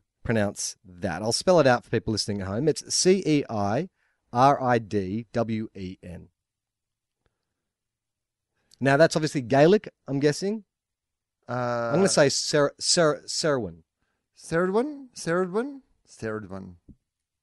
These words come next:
Speaker 2: Seredwin. Sir
Speaker 1: Sir
Speaker 2: Ed-, Sir
Speaker 1: Edward.
Speaker 2: Edwin. <laughs> F-, from Sir Edwin.
Speaker 1: Sh-, she or he? <laughs> Or they?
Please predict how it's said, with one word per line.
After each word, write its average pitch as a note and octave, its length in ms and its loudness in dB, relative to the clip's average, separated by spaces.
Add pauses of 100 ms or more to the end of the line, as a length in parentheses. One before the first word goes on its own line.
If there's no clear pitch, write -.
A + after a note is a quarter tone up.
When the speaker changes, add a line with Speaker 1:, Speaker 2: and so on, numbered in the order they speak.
(400)
Speaker 2:
Seredwin. A2 720 -6 (960)
Sir - 140 -4 (160)
Speaker 1:
Sir C3+ 140 10
Speaker 2:
Ed-, B2+ 120 6
Sir A3 280 4
Speaker 1:
Edward. A#2+ 460 -6 (400)
Speaker 2:
Edwin. E3+ 180 -10 (420)
<laughs> - 800 -16
F-, F3+ 160 -4
from F3+ 220 0
Sir G3+ 360 -4
Edwin. A#2+ 460 -4 (2000)
Speaker 1:
Sh-, - 240 -6 (120)
she G3+ 380 6
or E3 180 8
he? F3 380 6
<laughs> - 40 -10 (800)
Or C#3 140 4
they? D3 380 6